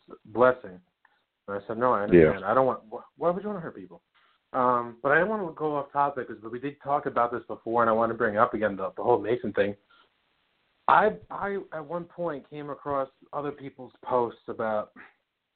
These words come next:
Speaker 1: concerts, and you see the Third Eye, and you see, like, in a someone's concert that clearly is, like, on a pop level,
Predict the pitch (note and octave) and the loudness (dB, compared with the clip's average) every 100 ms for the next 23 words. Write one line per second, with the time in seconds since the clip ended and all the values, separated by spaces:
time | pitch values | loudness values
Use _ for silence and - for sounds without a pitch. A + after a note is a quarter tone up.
0 | _ _ - C3 C3+ - G#2 F#2+ A2 A#2+ | _ _ -4 0 0 -2 -10 -8 -8 -8
1 | B2 - B2 A2+ - - - _ - A#2+ | -8 -6 -6 -6 -10 -20 -20 _ -4 -4
2 | - B2+ A#2+ A#2+ A#2 A#2 A2+ A2+ A2 G#2+ | 4 6 6 6 4 4 2 -2 -6 -12
3 | A2 A2+ A2 _ B2 A#2 A2+ A2 A#2 A2 | -14 -16 -16 _ -12 -8 -6 -6 -6 -8
4 | G#2+ _ _ _ _ _ - D#3+ C#3 - | -8 _ _ _ _ _ -2 -2 -4 -4
5 | D3 C#3+ C3+ B2 A2+ G#2+ - D3+ C#3 B2+ | 0 0 0 -4 -4 -6 -6 -4 0 0
6 | B2 A#2 A2+ - _ _ _ _ _ _ | 0 -4 -4 -18 _ _ _ _ _ _
7 | B2+ C3 A2 - C3 C3+ C3+ A#2 A#2+ A2+ | -4 -2 -2 0 4 4 4 -8 -8 -8
8 | A2 A2 G#2+ | -10 -12 -12